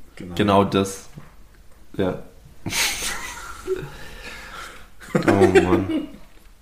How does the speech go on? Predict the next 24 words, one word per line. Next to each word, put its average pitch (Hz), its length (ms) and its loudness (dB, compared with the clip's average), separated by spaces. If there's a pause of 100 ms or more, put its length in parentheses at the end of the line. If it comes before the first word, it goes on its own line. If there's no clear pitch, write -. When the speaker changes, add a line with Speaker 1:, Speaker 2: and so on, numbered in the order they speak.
(680)
Speaker 2:
Schaust 113 480 4
du 107 60 -2
das 101 320 2
große 107 340 2
Backen? 104 400 -2 (840)
Speaker 1:
Ja. - 260 2 (1400)
Teilweise. 101 600 2 (1000)
Speaker 2:
Okay. 98 360 2 (500)
Speaker 1:
Also 123 300 4
jetzt 120 260 4
nicht 120 240 2
so 139 240 4
verrückt, 143 640 0
aber 107 420 4
ich 104 260 -10
schau's - 440 -8
ja. - 80 -12 (1400)
Und 123 160 0
ich 117 140 -2
war 139 160 8
ja 147 160 8
mit 127 320 0 (600)
einem 113 240 0
S-, - 340 -6